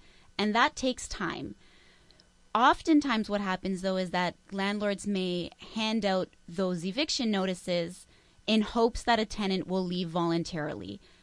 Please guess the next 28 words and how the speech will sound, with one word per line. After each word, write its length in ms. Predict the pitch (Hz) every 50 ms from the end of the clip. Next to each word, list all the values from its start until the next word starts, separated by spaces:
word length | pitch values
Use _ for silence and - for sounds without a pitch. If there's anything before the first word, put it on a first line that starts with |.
| - _ -
When 220 | 190 208 214 220
you 120 | 220 220
receive 600 | 208 220 220 - - - - 233 240 269 302 320
a 80 | 320 294
notice 400 | 254 220 202 202 202 202 - -
like 200 | 190 185 175 -
that, 300 | 165 156 156 160 - -
you 200 | 165 180 190 196
do 220 | 156 135 190 196
not 260 | 196 202 208 214 - -
need 220 | 180 175 175 170
to 120 | - 180
vacate 480 | 165 156 156 165 160 - - 160 151 - - - -
your 160 | - 170 170
unit. 400 | 151 143 147 117 71 - - - - - - - - - - -
You 240 | 175 180 196 175 - -
only 360 | - 208 220 247 262 294 294
need 180 | 269 254 226 -
to 80 | -
vacate 440 | 202 170 180 175 - - 175 151 -
your 100 | - 180
unit 380 | 170 156 165 170 170 170 160 - -
if 180 | - 175 180 -
the 120 | - 190
Landlord 380 | 175 175 165 160 165 165 160 160
and 140 | 160 160 160
Tenant 320 | - 170 156 151 151 -
Board 280 | - 156 151 147 143